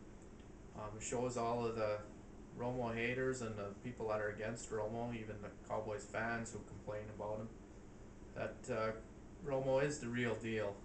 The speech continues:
and, uh, coming out on a game like that and bringing them back to win was something we really needed.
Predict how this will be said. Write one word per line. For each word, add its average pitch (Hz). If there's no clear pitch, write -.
and, 104
uh, 104
coming 123
out 123
on 117
a -
game 120
like 113
that 123
and 107
bringing 127
them 117
back 117
to 120
win 127
was 113
something 120
we 113
really 120
needed. 120